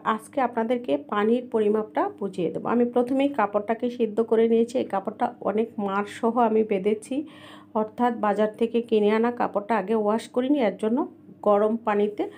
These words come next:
কিছুক্ষণ কাপড়টাকে সিদ্ধ করে মারটাকে সরিয়ে নিলাম। এতে করে বাটিকটা যখন আমি করব, তাতে করে খুব সহজেই এর মধ্যে রং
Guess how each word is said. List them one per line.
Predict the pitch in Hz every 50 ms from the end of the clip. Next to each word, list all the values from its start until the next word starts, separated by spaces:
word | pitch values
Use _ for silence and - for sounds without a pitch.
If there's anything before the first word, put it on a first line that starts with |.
| - - - - - - - -
কিছুক্ষণ | 254 254 254 285 294 - 339 330 330 330
কাপড়টাকে | - 202 190 - 208 - - 226 233 - 359 415 415 - - _ _ - _
সিদ্ধ | - - - 247 240 220 226 269
করে | 262 - 294 320 403 415
মারটাকে | 294 220 196 190 190 - - 196 196 - 208
সরিয়ে | 208 - - 226 220 226 190
নিলাম। | 165 165 160 - - - -
এতে | - 202 202 - 233
করে | 233 254 247 294 370 - - - - - - 214
বাটিকটা | 180 185 202 202 202 233 233 240 - 247 226
যখন | 240 226 220 220 233 233
আমি | 220 220 220
করব, | 220 - - 208 202 202 208 247 320 -
তাতে | - 214 202 202 - 185
করে | - 202 208 226 220 - - - - - - - - - - -
খুব | - - 311 311 - -
সহজেই | - - - 226 220 226 233 226 233 294 311
এর | 269 226 214 214
মধ্যে | 208 202 202 202 269 294
রং | 277 208 196 208 285